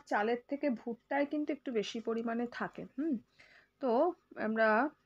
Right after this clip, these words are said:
এটা কি করব আমরা তাহলে? তাহলে আমরা,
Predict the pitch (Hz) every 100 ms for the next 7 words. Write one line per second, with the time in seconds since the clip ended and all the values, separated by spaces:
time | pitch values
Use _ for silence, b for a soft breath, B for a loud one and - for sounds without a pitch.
0 | _ _ _ _ _ _ _ _ _ _
1 | _ - b b b b _ 247 254 254
2 | 320 B B B B B _ - 254 220
3 | 202 208 208 208 233 277 240 240 240 247